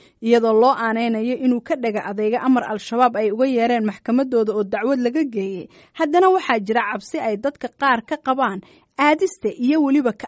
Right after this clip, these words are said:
adkaysiga inay aadaan labadaba. Guddoomiyaha maxkamadda sare Baashe Yuusuf waxa uu sheegay in inta badan dadka cadaaladda u aada dhanka Al-Shabaab ay yihiin dad looga guuleystay maxkamadaha dowladda iyo kuwa loo yeeray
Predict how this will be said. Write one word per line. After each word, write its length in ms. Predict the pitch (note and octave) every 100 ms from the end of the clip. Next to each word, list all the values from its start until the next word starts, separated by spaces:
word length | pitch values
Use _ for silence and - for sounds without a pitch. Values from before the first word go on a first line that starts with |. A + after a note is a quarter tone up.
| G3+
adkaysiga 720 | G#3+ - D#4 F4+ - G3 G#3 _ _ _
inay 240 | F4 C#4
aadaan 480 | - G#3 G3+ G#3+ F#3
labadaba. 560 | G#3 G#3+ G#3 F#3 F#3+ - _ _ _ _ -
Guddoomiyaha 480 | C4 D#4+ F4+ A4
maxkamadda 500 | D4+ C4 - C#4+ B3
sare 240 | G#3+ B3 A#3
Baashe 380 | A3+ A3+ - D4+
Yuusuf 300 | A3 - A3
waxa 240 | C#4 A#3
uu 120 | G#3 F#3+
sheegay 500 | - G3+ F#3+ F#3+ E3+ _ _ _
in 140 | C#4+
inta 260 | F#4 A4+ D#4+
badan 260 | B3 C#4+
dadka 240 | D4 D#4+ A#3+
cadaaladda 500 | A3+ A3 A#3 C#4 C#4 B3+
u 100 | C#4
aada 240 | A3+ A#3
dhanka 320 | C4 D4+ C4+
Al-Shabaab 480 | - G3 A#3+ C4 B3
ay 140 | - G#3
yihiin 400 | A3 A#3+ C4+ A#3
dad 140 | C4
looga 300 | B3+ A#3+ B3+ D#4+
guuleystay 640 | A#3 G3+ F3+ - - - _ _ -
maxkamadaha 520 | - - C#4+ F4+ D4+
dowladda 480 | A3+ A3+ B3 C4+ A3+
iyo 280 | G3 A3 A3
kuwa 260 | - B3 B3+
loo 200 | B3+ C#4
yeeray 480 | D4 G#3 F#3 F#3